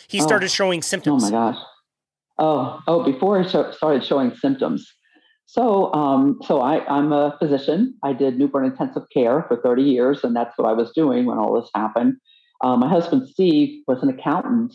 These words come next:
Speaker 2: and that worked out really perfectly for our family because, um, he, he actually volunteered, if we were gonna have children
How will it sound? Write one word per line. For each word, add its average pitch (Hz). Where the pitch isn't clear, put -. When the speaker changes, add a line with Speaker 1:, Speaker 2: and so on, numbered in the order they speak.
Speaker 2:
and 131
that 131
worked 160
out 131
really 135
perfectly 135
for 107
our 104
family 127
because, 131
um, 113
he, 196
he 190
actually 139
volunteered, 127
if 127
we 156
were 160
gonna 147
have 117
children 113